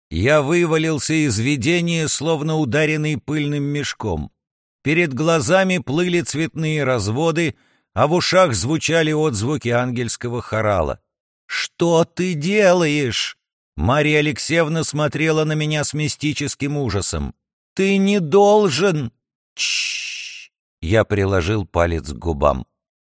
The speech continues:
Сил, чтобы объясняться с княгиней, у меня не осталось. Потом, все потом. Вам сейчас нельзя много разговаривать. Постарайтесь заснуть.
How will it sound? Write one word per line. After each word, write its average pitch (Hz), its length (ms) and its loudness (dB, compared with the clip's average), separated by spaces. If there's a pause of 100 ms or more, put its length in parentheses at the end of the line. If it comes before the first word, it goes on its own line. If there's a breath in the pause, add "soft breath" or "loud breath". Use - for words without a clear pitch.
Сил, 185 480 0
чтобы 147 440 -2
объясняться 147 960 -2
с - 80 -4
княгиней, 151 1080 -2 (320)
у 123 80 -2
меня 135 380 0
не 117 140 -2
осталось. 78 960 -6 (440)
Потом, 156 960 2 (300)
все 143 720 0 (160)
потом. 76 840 -2 (640)
Вам 131 340 2
сейчас 131 680 -2
нельзя 107 720 2
много 104 460 0
разговаривать. 98 920 0 (400)
Постарайтесь 147 840 0
заснуть. 101 800 -2